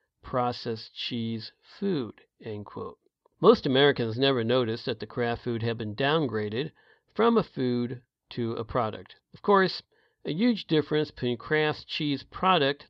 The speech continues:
and real cheese is the shelf life. Essentially, the Kraft cheese is a dead food, whereas real cheese is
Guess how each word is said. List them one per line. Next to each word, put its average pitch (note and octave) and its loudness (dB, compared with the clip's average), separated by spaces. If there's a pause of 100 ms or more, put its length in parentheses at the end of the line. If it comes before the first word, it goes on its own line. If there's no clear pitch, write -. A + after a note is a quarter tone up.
(460)
and B2+ -2
real A3 6
cheese B2+ 0
is D#3+ 0
the C#3+ -6
shelf B2 -2
life. - -12
Essentially, C3+ 0 (260)
the - -4
Kraft F#3+ 2
cheese C3 -2
is A#2 -6
a A#2 -2
dead C#3+ 4
food, A#2+ -4 (380)
whereas A#2 0
real D3+ 2
cheese A#2 -4
is A2 -10